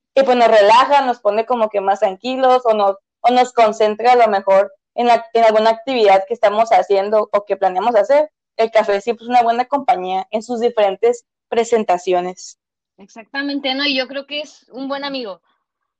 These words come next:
Speaker 1: Claro, claro. Eh,
Speaker 2: <laughs>
Speaker 1: ¿qué te parece si nos, si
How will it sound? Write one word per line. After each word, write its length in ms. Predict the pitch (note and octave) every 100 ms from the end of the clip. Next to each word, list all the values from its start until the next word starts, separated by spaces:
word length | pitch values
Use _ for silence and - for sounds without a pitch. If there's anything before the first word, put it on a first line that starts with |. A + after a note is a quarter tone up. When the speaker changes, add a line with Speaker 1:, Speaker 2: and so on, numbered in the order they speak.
| _ _ _ _ _ _
Speaker 1:
Claro, 340 | F3+ D#3+ F#3+ G3
claro. 400 | G3+ G3 G3+ - _ _ _ _
Eh, 380 | - C#4 C#4+ C#4+
Speaker 2:
<laughs> 340 | A3+ - _ _ - _ _ _ _ _ _ _ _
Speaker 1:
¿qué 80 | B3+
te 120 | C4 G4+
parece 480 | C4 A3+ D#4 - F4+ F4 - _ _
si 640 | - D#4 D#4+ D#4+ E4 D#4+ -
nos, 800 | B3+ A#3+ A#3+ A3 - - - _ _
si 260 | _ -